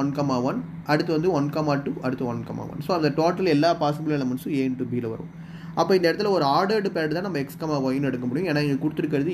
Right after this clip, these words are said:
A into B. அப்ப X-ன்றது நம்ம என்னன்னு எடுத்துக்கலாம்? ஏ ஒன் comma பி ஒன் எடுத்துக்கலாம். So Y-ன்றது என்ன எடுத்துக்கலாம்? ஏ டூ comma பி டூன்னு எடுத்துக்கலாம். ஏன்னா இங்க கொடுத்திருக்கிறது A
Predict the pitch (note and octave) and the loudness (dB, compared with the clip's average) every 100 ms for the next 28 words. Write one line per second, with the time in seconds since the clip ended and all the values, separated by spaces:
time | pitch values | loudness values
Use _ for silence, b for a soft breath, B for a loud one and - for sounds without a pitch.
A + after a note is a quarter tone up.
0 | C3+ C3 C3 A2+ B2 - - - B B | 4 4 2 -2 -8 -10 -14 -16 B B
1 | B B2+ B2+ C3 C3 G3 F3+ F3+ E3+ D#3 | B -2 2 2 0 -2 2 2 2 2
2 | C#3+ D3+ C#3+ C3+ C3 C3 F#3+ D4 - - | 2 2 2 0 -4 -2 0 -2 -4 -14
3 | - - - - - C3+ C#3+ D3+ D#3 F3+ | -16 -16 -14 -8 2 4 6 4 2 -2
4 | A#3 - - - - B2+ C#3+ C#3 B2 A#2 | -6 -12 -18 -14 -6 -2 -2 0 0 0
5 | A2+ A#2+ - - - - - - - B | -2 -4 -8 -12 -12 -12 -14 -14 -14 B
6 | B B B - D3+ C#3+ C#3+ E3+ F#3+ F3+ | B B B 0 4 6 4 4 2 0
7 | E3 D3+ D3+ C#3 C#3+ C#3+ F#3 C#4 - - | 0 2 0 -2 -4 -2 -2 -2 -6 -16
8 | - - - - C3 C3+ D3 D3+ - F3+ | -16 -16 -16 -2 4 4 4 2 -2 -2
9 | B3+ - - - - - - B2+ D3 C3+ | -2 -8 -16 -18 -18 -14 -8 -4 -4 -4
10 | A#2 A2 A#2+ A#2 - - - - - B | -4 -4 -6 -8 -10 -10 -12 -12 -12 B
11 | B - D#3 D#3+ D3 D3+ D#3 E3 D#3+ F#3 | B 0 2 4 2 0 0 0 0 2
12 | D3+ | 4